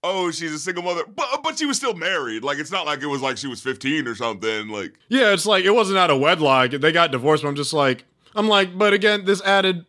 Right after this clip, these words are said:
Speaker 1: Yeah, like, it just felt like they were just like, "Huh?"
Speaker 2: It didn't add anything really to Sarah's cha-, like, at first, I thought it was her little brother, which I thought that would have been way interesting. Where I'm just like, "Oh, she's raising her brother?"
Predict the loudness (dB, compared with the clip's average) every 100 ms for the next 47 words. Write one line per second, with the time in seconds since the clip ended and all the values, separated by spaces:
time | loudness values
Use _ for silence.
0 | _ -6 -4 -2 -2 -2 -2 -4 -4 -4
1 | -6 -6 -6 -4 -6 -4 -4 -2 -4 -4
2 | -6 -6 -4 -4 -2 -4 -6 -10 -14 -2
3 | 0 2 0 0 2 2 2 -2 -4 -4
4 | -2 -2 -2 -4 -4 -4 -4 -8 -2 0
5 | 0 -2 0 -2 -2 -2 2 2 2 0
6 | 0 -2 -2 0 0 2 -2 -6 -4 -2
7 | 2 0 2 0 0 -2 -4 -4 0 2
8 | 4 0 -2 -4 -4 -8 -16 -20 _ _
9 | _ 2 2 2 0 2 4 4 6 4
10 | 4 4 4 4 4 4 2 2 0 -2